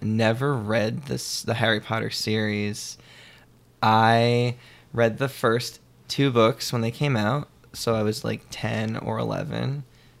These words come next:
as I am a child of the nineties. But I think at that point I was too involved with, uh, video games and, like, The Simpsons and, like, kind of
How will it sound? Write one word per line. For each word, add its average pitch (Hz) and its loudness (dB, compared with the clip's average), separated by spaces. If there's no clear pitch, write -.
as 110 -6
I 104 -4
am 107 -4
a 113 -6
child 104 -4
of 107 -6
the 120 -2
nineties. 104 -4
But 120 8
I 127 6
think 131 -2
at 135 2
that 107 4
point 117 0
I 110 2
was 107 0
too 110 -4
involved 104 -2
with, - -8
uh, 98 -2
video 110 4
games 101 -2
and, 101 -4
like, 95 -8
The 113 2
Simpsons 107 0
and, 104 -2
like, 104 -4
kind 110 -2
of 113 -6